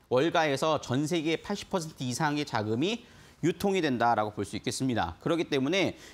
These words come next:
미국 한 나라가 전 세계 금융을 다더해도 더 크다라고 보실 수 있기 때문에 미국의 중앙은행의 정책이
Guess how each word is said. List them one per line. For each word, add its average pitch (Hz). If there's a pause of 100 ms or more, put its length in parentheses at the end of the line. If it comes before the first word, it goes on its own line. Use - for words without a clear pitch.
(120)
미국 208
한 285
나라가 165
전 214
세계 226
금융을 170
다더해도 131
더 123
크다라고 120
보실 107
수 -
있기 -
때문에 117 (220)
미국의 233
중앙은행의 170
정책이 139